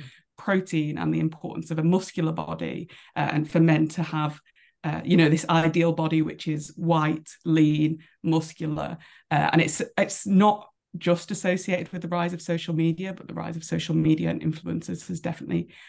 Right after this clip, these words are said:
ramped up these expectations, I suppose, on men's performances of gender and eating to play into that tradition, I guess, traditional role of men as, as Alex said, as kind of dominators, uh, as kind of,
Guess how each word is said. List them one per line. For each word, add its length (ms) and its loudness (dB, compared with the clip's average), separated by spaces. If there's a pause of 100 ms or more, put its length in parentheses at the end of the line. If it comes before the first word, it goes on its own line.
(120)
ramped 460 2
up 220 -2 (380)
these 360 0 (380)
expectations, 1080 0
I 60 -6
suppose, 480 -4
on 180 4
men's 280 4
performances 720 -2
of 160 -8
gender 300 0
and 100 2
eating 480 -4 (380)
to 460 4
play 280 4
into 260 0
that 200 0 (200)
tradition, 480 -2 (360)
I 80 2
guess, 100 4
traditional 540 2
role 260 2
of 140 -2
men 400 0
as, 420 -10
as 160 -2
Alex 340 0
said, 200 -6
as 100 -8
kind 240 0
of 100 0 (200)
dominators, 920 2 (480)
uh, 440 0 (140)
as 120 -10
kind 240 -4
of, 120 -10